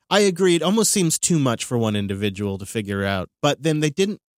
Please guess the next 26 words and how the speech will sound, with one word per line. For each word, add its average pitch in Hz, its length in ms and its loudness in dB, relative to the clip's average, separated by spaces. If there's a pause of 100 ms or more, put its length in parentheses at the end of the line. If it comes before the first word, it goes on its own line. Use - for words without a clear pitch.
(100)
invent 123 600 -2
proof 127 240 -4
of 98 180 -10
work, 107 380 -4 (520)
right? 98 400 -4
Uh, 110 180 -2
that 123 120 0
was, 123 220 -2
that 123 140 -2
was 127 180 0
invented 101 400 -6
before 110 400 -4
them. 90 340 -12 (240)
Uh, 95 240 -6
so, 156 400 -4 (460)
you 143 240 -4
know, 147 80 0
they 151 80 2
really, 160 320 0 (180)
Satoshi 147 420 -4
put 127 120 -2
a - 20 0
lot 120 220 2
of 104 100 -2
components 113 500 -8
together 104 600 -4